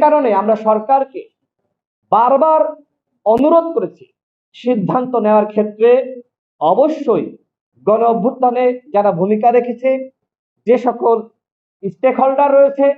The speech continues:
তাদের সাথে আলাপ আলোচনার ভিত্তিতে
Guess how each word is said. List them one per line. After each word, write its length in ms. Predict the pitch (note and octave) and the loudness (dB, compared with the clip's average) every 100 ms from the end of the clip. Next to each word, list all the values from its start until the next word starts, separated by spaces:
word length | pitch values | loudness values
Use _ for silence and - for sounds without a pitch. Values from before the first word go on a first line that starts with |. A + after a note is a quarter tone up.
| _ _ _ _ _ _ _ | _ _ _ _ _ _ _
তাদের 280 | G#3 F#3+ C#4+ C#4+ | -2 0 0 -2
সাথে 240 | C4+ C4 B3 B3 _ _ _ - | -4 -2 -2 -4 _ _ _ -8
আলাপ 380 | E3+ G3+ A3+ A3 | -2 2 2 2
আলোচনার 460 | G3+ G3+ G3+ F#3+ D#3+ | 0 -2 -4 -6 -4
ভিত্তিতে 360 | E3 F3 F#3+ | -4 -8 -8